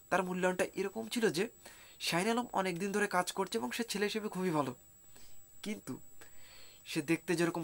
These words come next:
সুদর্শন, যেরকম ভালো নাচ জানে, যেরকম ভালো fight জানে, সেইভাবে তিনি অডিয়েন্সদের কাছে পৌ-, পৌঁছাতে পারছে না, কারণ দর্শক তাকে পছন্দ করছে না। এবং কেন তাকে দর্শক পছন্দ করছে না এটা তাকে found, find out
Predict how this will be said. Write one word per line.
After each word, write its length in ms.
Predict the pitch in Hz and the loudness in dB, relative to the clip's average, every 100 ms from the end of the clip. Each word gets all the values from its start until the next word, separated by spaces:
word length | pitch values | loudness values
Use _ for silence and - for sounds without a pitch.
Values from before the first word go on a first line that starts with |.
| - | -2
সুদর্শন, 460 | 165 175 - 175 175 - 156 | 6 6 8 2 0 -4 -6
যেরকম 240 | 156 160 151 | -4 -2 2
ভালো 140 | 160 175 - 156 | 4 2 -2 6
নাচ 160 | 165 139 175 | 6 6 4
জানে, 160 | 180 160 | 4 4
যেরকম 220 | 160 160 156 | 0 0 0
ভালো 120 | 185 190 - | -2 -2 6
fight 220 | 175 202 160 | 6 8 6
জানে, 180 | 120 - - - - - - - - - - | 4 0 -14 -20 -20 -20 -20 -20 -20 -6 2
সেইভাবে 320 | 202 190 202 220 | 4 6 4 2
তিনি 120 | 226 190 | 4 4
অডিয়েন্সদের 340 | 180 196 202 180 | 4 0 2 2
কাছে 140 | 214 - | 0 -2
পৌ-, 200 | 165 - - | -4 -4 -6
পৌঁছাতে 300 | 170 190 196 175 | -4 -2 0 0
পারছে 220 | 175 185 | 2 2
না, 60 | 160 | 4
কারণ 140 | 147 220 196 165 | 4 2 0 0
দর্শক 260 | 160 220 - | 0 -6 -6
তাকে 140 | 226 226 | -4 -2
পছন্দ 240 | 180 185 196 165 | 0 0 0 2
করছে 200 | 175 165 135 | 2 2 -2
না। 40 | - - - - - - - - - - - - - - - - - - - - - - - - 196 | -4 -16 -20 -20 -20 -20 -20 -20 -20 -20 -20 -20 -20 -20 -20 -20 -20 -20 -20 -20 -18 -20 -20 -6 2
এবং 120 | 247 - | 2 6
কেন 140 | 214 220 254 | 6 6 6
তাকে 140 | 254 240 220 | 4 6 4
দর্শক 220 | 196 233 - 202 | 4 0 2 2
পছন্দ 260 | 202 233 233 - | 2 2 0 6
করছে 220 | 208 196 240 | 6 8 6
না 40 | 214 | 6
এটা 120 | 196 190 | 6 4
তাকে 140 | 180 202 | 4 4
found, 220 | 175 190 185 | 2 2 2
find 200 | 180 190 | 4 6
out 120 | 190 | 4